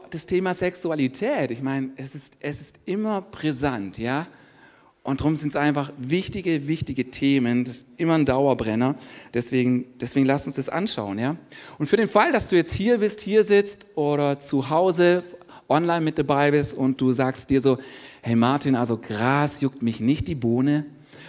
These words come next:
und auch das andere Thema passt schon“, dann, hey, bleib dran, weil, schau, wir, wir reden auch über Prinzipien.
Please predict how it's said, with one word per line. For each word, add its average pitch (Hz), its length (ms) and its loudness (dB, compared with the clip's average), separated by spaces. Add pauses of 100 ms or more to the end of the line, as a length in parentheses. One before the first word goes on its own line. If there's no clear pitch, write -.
(120)
und 135 140 0
auch 143 100 2
das 135 220 0
andere 165 420 0
Thema 139 580 2 (840)
passt - 420 -8
schon“, 196 380 4 (1400)
dann, 151 240 2
hey, 180 260 -2 (400)
bleib 160 260 0
dran, 135 360 2
weil, 120 280 0 (200)
schau, 160 200 0
wir, 156 180 2
wir 147 120 4
reden 151 180 4
auch 135 120 -2
über 135 160 -2
Prinzipien. 120 840 -8